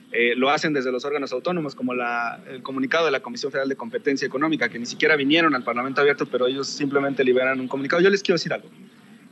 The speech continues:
La competencia es para los privados. El Estado no compite. El Estado es el Estado. El sistema neoliberal quiere meternos a todos en el mismo costal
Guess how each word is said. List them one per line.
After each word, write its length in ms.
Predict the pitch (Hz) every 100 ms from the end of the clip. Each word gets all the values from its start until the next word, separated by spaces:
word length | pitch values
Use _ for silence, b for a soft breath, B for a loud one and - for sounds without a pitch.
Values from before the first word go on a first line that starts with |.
| -
La 220 | 147 160
competencia 520 | 180 175 180 202 208
es 80 | 208
para 200 | 208 180
los 120 | 156
privados. 520 | - 151 156 - - - _ _ - - _ _ -
El 120 | 135
Estado 320 | 143 175 180
no 180 | 180 180
compite. 440 | 185 165 175 - - - - - -
El 140 | 131
Estado 380 | 135 - 185 202
es 120 | 185
el 100 | 151
Estado. 340 | 120 - 101 - _ B B B B B _ - -
El 200 | - 147
sistema 500 | 139 156 - 202 208
neoliberal 640 | 196 160 151 147 165 180 180
quiere 340 | 170 170 170
meternos 480 | 147 - 147 160 -
a 60 |
todos 320 | - 139 147 123
en 100 | 120
el 120 | 117
mismo 460 | 127 123 131 131
costal 480 | - 127 - 139 127